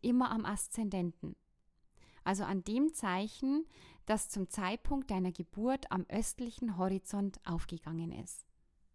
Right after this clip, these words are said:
Ja, und dann steht eben am Aszendenten das erste Haus. Und dann geht's einmal rundum. Eins, zwei, drei, vier, fünf, sechs, sieben bis zwölf. Und jedes Haus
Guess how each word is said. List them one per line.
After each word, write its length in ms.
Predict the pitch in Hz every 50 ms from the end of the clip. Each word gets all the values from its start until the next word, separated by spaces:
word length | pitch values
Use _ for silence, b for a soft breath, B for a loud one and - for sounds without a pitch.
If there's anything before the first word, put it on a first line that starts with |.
| _ b b b b b b b b b b b -
Ja, 160 | 285 233 156
und 220 | 131 180 180 -
dann 300 | 180 180 208 233 247 240
steht 280 | 220 - - 202 - -
eben 360 | - 185 202 202 202 190 -
am 120 | - 180 -
Aszendenten 920 | - 185 - - - 185 175 - 175 170 185 190 - - 254 277 302 330 320
das 160 | 202 185 -
erste 400 | - 160 170 - - 170 165 160
Haus. 340 | 170 214 359 415 - - - - _ - _ B B B B B B B
Und 140 | 202 196 190
dann 200 | 190 196 233 233
geht's 220 | 240 254 254 -
einmal 380 | - - 180 180 185 185 196 214
rundum. 400 | 220 254 262 - 208 165 165 - -
Eins, 280 | - 214 240 - -
zwei, 160 | - - 226 214
drei, 200 | - 196 196 196
vier, 160 | - 214 202
fünf, 240 | - - 208 190 -
sechs, 260 | - 190 - - -
sieben 260 | 226 233 240 240 202
bis 280 | 196 214 - - - -
zwölf. 480 | - 170 170 160 143 - - - - - - - - _ _ _ B B B B B B B
Und 180 | - 185 180 170
jedes 480 | - 247 311 330 403 370 - - 240
Haus 440 | 226 196 175 165 - - - - b